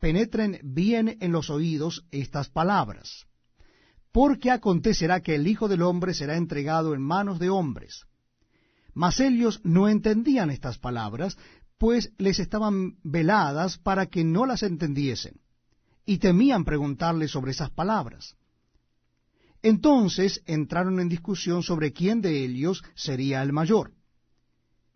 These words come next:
Y Jesús, percibiendo los pensamientos de sus corazones,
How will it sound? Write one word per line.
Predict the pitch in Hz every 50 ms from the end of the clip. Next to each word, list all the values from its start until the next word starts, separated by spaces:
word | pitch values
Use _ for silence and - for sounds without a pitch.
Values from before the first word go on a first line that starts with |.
| _ _ _ _ _
Y | - 240 226
Jesús, | - 269 - - 208 202 208 - - - - - - _
percibiendo | - 190 175 151 - 165 151 151 175 220 226 170 165
los | 147 131
pensamientos | - - 143 143 131 - 139 131 147 165 196 208 202 - 185 143
de | 131 135
sus | - - 233 214 -
corazones, | 208 202 175 151 - - 185 185 175 175 180 170 - -